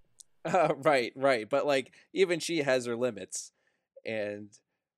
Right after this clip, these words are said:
you know, it's a tough role to play because quite often, you know, you just have to play the straight man in a way, right? But she definitely has her funny moments, and, uh, you know, it, it's,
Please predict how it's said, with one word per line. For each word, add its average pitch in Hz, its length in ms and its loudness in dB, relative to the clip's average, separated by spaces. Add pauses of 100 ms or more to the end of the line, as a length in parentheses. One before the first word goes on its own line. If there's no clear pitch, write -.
(400)
you 202 140 0
know, 190 80 6
it's 180 240 6
a 175 60 -6
tough 196 280 2
role 185 140 4
to 170 80 0
play 202 320 0
because 139 380 -4
quite 170 260 2
often, 139 720 0 (400)
you 226 80 -6
know, 196 80 6
you 156 220 2
just 156 160 -4
have 139 240 0
to 131 400 -6 (760)
play 180 140 2
the 147 100 0
straight - 360 -4
man 170 220 -2
in 139 100 -6
a 123 60 -4
way, 135 540 -2 (760)
right? 147 220 0
But 139 140 -2
she 190 120 -10
definitely 196 320 0
has 151 200 2
her 135 100 -4
funny 120 280 -4
moments, 101 680 -8
and, 101 600 -10
uh, 98 440 -4
you 117 120 -8
know, 101 60 -2
it, 101 200 -6
it's, - 460 -6